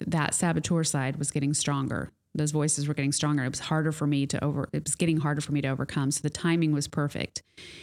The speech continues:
And we went, we go through and we took this test and to see what our top saboteurs were, the, these voices, and then also had, um, some exercises, brain exercises you can do to increase self-command and to kind,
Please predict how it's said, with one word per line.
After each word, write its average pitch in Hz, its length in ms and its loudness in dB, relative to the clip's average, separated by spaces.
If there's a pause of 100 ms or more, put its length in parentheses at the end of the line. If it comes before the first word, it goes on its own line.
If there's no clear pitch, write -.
(280)
And 151 580 2
we 160 200 2
went, 147 380 0
we 151 80 2
go 147 260 2 (200)
through 151 200 2
and 147 80 2
we 143 80 2
took 156 180 -2
this 147 160 0
test 143 480 0
and 135 240 0
to 160 80 -2
see 147 220 0
what 143 280 -4
our 139 240 -2 (160)
top - 360 -4
saboteurs 147 580 0
were, 143 120 2
the, 139 180 0
these 151 260 0
voices, 147 640 0 (460)
and 170 160 4
then 151 160 4
also 151 400 4
had, 139 320 0
um, 143 520 2 (400)
some 160 260 2
exercises, 143 840 0
brain 147 320 0
exercises 139 580 0
you 139 60 -2
can 151 160 0
do 143 220 0
to 147 200 -2
increase 143 380 0
self-command 143 880 0
and 147 300 0
to 156 160 0 (100)
kind, 147 260 0